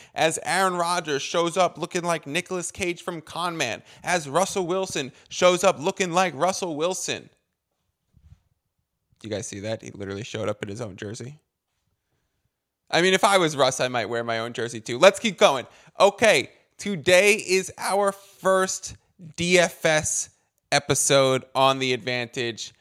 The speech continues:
You guys know me as an N B A bettor, but for the next few months, I am also going to be a D F S football guy for Sports Ethos, for the podcast, for you all as well.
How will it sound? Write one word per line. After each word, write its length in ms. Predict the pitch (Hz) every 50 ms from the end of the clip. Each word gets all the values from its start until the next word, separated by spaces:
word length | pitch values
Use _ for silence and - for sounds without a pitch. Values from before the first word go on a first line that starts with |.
| _ _ _ _ _ _
You 160 | - 151 165
guys 340 | 156 160 151 151 151 143 139
know 220 | 143 143 143 143
me 260 | 139 139 139 139 135 -
as 200 | - 117 123 117
an 100 | 120 107 -
N 220 | - 139 143 139
B 120 | 123 139 135
A 100 | 127 131
bettor, 500 | 113 - 127 123 120 123 120 117 120 - _ _ _ _ _ _ _ _ _ _
but 340 | 147 143 143 139 - - -
for 200 | - - 135 127
the 80 | 131
next 300 | 131 143 151 147 - -
few 180 | - 143 131 127
months, 500 | 139 165 175 165 170 - - - - - _ _ _ _ _ _ _ _
I 120 | - 135 139
am 180 | 143 147 143
also 420 | 95 117 139 139 139 - 156 143 135
going 360 | 123 - 135 131 131 131 131
to 160 | - - 127
be 320 | - - 123 123 120 - -
a 240 | - 127 127 127 123
D 300 | 120 _ - 135 135 127
F 180 | 123 123 -
S 320 | 131 123 117 120 - - - - _ _ _ _
football 480 | _ _ - 143 - - 135 127 127
guy 480 | 110 120 120 117 117 113 113 113 107 - _ _ _
for 540 | _ _ - - - 147 135 127 127 123 117
Sports 460 | 113 - - - 110 104 107 - - -
Ethos, 600 | 156 151 - 147 139 131 127 127 - - - - _ _ _ _ _ _ _
for 380 | - - 135 123 123 117 113
the 100 | 110 87
podcast, 880 | - - 139 151 151 143 - - - 131 127 123 123 120 - - - - _ _ _ _ _
for 540 | _ - - 135 123 117 110 110 107 - -
you 280 | - 117 131 160 160 156
all 200 | 143 135 131 127
as 180 | 117 117 -
well. 480 | - 139 143 135 131 131 123 123 135 -